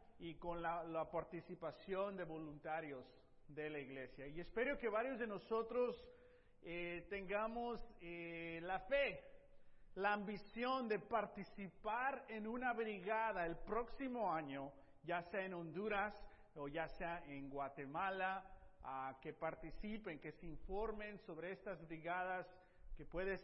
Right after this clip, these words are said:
ir, ah, y estar ahí, ah, con esas comunidades.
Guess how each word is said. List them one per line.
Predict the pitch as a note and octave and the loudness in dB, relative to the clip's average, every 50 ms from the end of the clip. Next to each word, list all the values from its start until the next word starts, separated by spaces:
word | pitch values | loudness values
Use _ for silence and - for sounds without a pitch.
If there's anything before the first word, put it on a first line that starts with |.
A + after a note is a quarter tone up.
| - - | -4 -6
ir, | G3+ G#3+ A3 A3+ A3 A3 A3 - - - - - - - | -2 0 0 0 0 0 -2 -6 -10 -16 -20 -20 -16 -8
ah, | - D3+ D3+ D3 D3 C#3+ C#3+ | -2 2 4 4 4 4 2
y | C#3+ D3 D3 | 2 -2 -4
estar | D3+ - - - F3+ F3 F3 | -6 -6 -6 0 2 2 4
ahí, | F3 E3 E3 F3 F3+ E3 C#3+ - - - - - - - - | 4 2 2 2 0 0 -2 -4 -10 -16 -18 -20 -20 -16 -10
ah, | - C3+ C3 B2+ C3 - | -6 -4 -4 -4 -4 -6
con | - D3 C#3 D#3 | -8 -8 -6 -6
esas | D3+ - F#3 D#3+ - | -6 -6 -8 -10 -10
comunidades. | - - D#3+ D3 C#3+ C3+ C3+ C3 C3+ C#3+ D3 C#3+ C3+ A#2+ | -10 -10 -8 -8 -6 -6 -6 -4 -2 -2 0 0 -2 -4